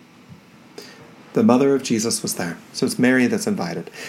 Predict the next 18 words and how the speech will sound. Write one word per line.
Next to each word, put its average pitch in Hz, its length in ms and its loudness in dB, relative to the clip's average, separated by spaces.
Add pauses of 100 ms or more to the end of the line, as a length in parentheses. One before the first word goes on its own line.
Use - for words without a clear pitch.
(100)
So - 120 -4
it's 202 100 -2
the - 120 -2
church - 360 0
that's - 220 -8
invited, 87 520 -10
'cause - 140 -10
she's - 180 -8
also 101 260 -2
symbolizing 92 600 -4
the 87 80 -6
church. - 520 0 (1300)
"The 123 140 6
mother 143 400 8
of 139 80 2
Jesus 113 400 2
was 107 120 0
there, 80 300 -2